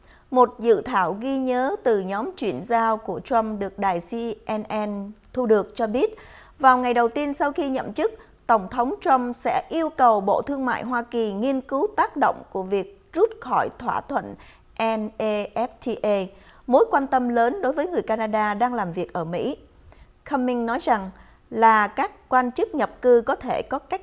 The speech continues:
tiếp cận hẹp hơn với thỏa thuận N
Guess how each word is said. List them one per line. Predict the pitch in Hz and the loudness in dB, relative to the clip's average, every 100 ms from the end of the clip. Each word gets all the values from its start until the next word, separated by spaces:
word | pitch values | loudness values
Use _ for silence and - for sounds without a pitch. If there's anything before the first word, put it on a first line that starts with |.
| - | -4
tiếp | - 453 - | 2 2 2
cận | - - - | -2 -2 -12
hẹp | 240 208 214 | -2 -2 -2
hơn | - 269 254 - - - | -2 -2 -2 -8 -20 -2
với | 240 254 427 - _ | 2 2 0 -6 _
thỏa | - - | -2 -2
thuận | - 277 202 - - _ _ - _ _ _ _ - | -2 -4 -6 -6 -20 _ _ -20 _ _ _ _ -6
N | 226 | -4